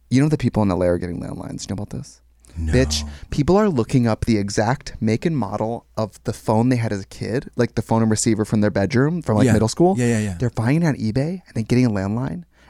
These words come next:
Speaker 1: and then just giving that to their closest friends so that they can hear and feel the exact sensation of being on the phone when they were, like, twelve.
Speaker 2: I lo-, I was a big phone talker on the phone, on the co-, on the
Speaker 1: How much
Speaker 2: corded
Speaker 1: cord did you need?
Speaker 2: Oh, we had, uh, we had, for the good half of it, we had a cord. We had a long cord in the kitchen.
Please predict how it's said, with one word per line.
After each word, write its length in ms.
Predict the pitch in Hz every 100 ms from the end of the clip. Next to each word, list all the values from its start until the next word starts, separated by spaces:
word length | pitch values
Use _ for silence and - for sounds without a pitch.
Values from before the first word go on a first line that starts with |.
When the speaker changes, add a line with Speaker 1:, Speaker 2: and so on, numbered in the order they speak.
| -
Speaker 1:
and 140 | 131
then 80 | 127
just 220 | 127 123
giving 200 | 139 127
that 140 | 123 110
to 80 |
their 100 | 107
closest 480 | 104 - 107 - -
friends 460 | 107 101 104 147 - - -
so 160 | -
that 160 | 123 -
they 120 | 120
can 200 | - 117
hear 480 | 113 - 123 117 127
and 160 | 104 107
feel 200 | 113 104
the 120 | 101
exact 440 | 85 - 101 -
sensation 580 | - 101 - 95 95 104
of 80 | 95
being 160 | 101 98
on 60 |
the 80 | 95
phone 240 | - 98
when 100 | 92
they 60 | 92
were, 80 | 92
like, 160 | 98
twelve. 320 | - 90 - - -
Speaker 2:
I 160 | - 156
lo-, 420 | 139 123 123 135 135
I 100 | 123
was 160 | 156 143
a 60 | 123
big 400 | 98 120 127 -
phone 380 | - 107 101
talker 360 | 104 95 - 92
on 140 | 87
the 80 | 87
phone, 300 | - 90 87
on 140 | 95 98
the 60 |
co-, 200 | - -
on 200 | - 110
the 180 | 101 98 -
Speaker 1:
How 100 | 151
much 80 |
Speaker 2:
corded 140 | 160 180
Speaker 1:
cord 200 | 165 143
did 160 | 120
you 80 | 107
need? 240 | 104 95 - -
Speaker 2:
Oh, 260 | 143 127 90
we 100 | 127 143
had, 280 | 143 135 123 -
uh, 220 | 127 131 120 -
we 160 | 123 156
had, 280 | 180 175 -
for 100 | 170
the 120 | 151
good 180 | 170 185
half 280 | 135 147 156
of 100 | 127
it, 100 | 107
we 80 | 123
had 160 | 127
a 40 | 110
cord. 320 | - 120 95
We 60 | 123
had 100 | 101
a 20 |
long 300 | 107 117 123
cord 240 | 139 127
in 80 | 110
the 60 | 104
kitchen. 440 | 107 - 64